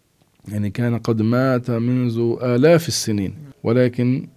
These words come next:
إكراماً وتشريفاً لهذا النبي العظيم عليه أفضل الصلاة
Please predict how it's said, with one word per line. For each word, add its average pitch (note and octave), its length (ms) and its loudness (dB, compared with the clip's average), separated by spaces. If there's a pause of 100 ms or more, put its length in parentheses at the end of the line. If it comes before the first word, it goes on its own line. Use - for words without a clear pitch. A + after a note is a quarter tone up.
(240)
إكراماً A#2 720 2
وتشريفاً A2 680 0
لهذا G#2+ 500 2
النبي G#2 520 0
العظيم F#2+ 560 -2 (120)
عليه G2+ 540 -2
أفضل G2+ 400 -4
الصلاة G#2 480 -4